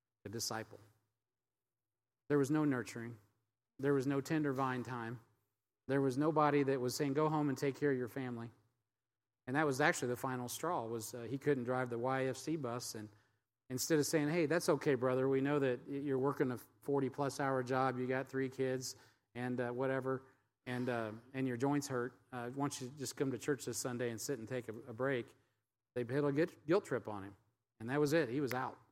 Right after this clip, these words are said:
He was gone. Now, the, my point is not that there didn't need to be people to drive the bus to Y F C or to do everything else. The problem was that church was not making disciples, right? They were leading people to Christ,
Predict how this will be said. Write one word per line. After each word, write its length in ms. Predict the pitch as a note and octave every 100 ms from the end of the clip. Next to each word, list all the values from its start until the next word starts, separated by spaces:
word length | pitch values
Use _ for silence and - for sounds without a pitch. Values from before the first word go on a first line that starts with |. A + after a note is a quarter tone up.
| _ -
He 80 | B2+
was 120 | A#2
gone. 280 | A#2+ G#2+ G#2 - _ _ _ _ _ _ _
Now, 240 | D#3 D3+ - - _ _ _ _ _ _
the, 140 | D3
my 160 | D#3 C#3+
point 300 | C3+ A#3+ F#3+
is 120 | B2
not 160 | D3+ C#3
that 160 | C3 C3
there 120 | C3
didn't 240 | C3 C#3
need 140 | C3 B2
to 40 |
be 120 | A#2+
people 220 | A#2+ B2+
to 80 | A2
drive 220 | A#2 B2
the 60 | A2
bus 240 | G#2+ A#2+
to 80 | -
Y 240 | A2 A#2+ A2
F 80 |
C 380 | G#2 - D3+ A2 B2+ -
or 100 | A#2+
to 60 |
do 140 | B2 B2
everything 400 | A2 A2 A2+ B2+
else. 160 | C#3
The 60 | C3
problem 400 | - G3+ A3+ B2+
was 140 | A#2+
that 160 | D3 D#3
church 280 | - D#3 C#3
was 140 | A#2
not 160 | C#3 B2
making 320 | C3 B2+ A#2+
disciples, 560 | G#2 - C#3 G#2 - - _ _ _ _ _ _ _ _ _ _ _
right? 200 | A#2 D3
They 100 | C#3
were 120 | A#2+
leading 220 | B2 D#3
people 240 | D#3+ F3+ F#3
to 80 | F#3
Christ, 480 | D3+ B2+ A2+ -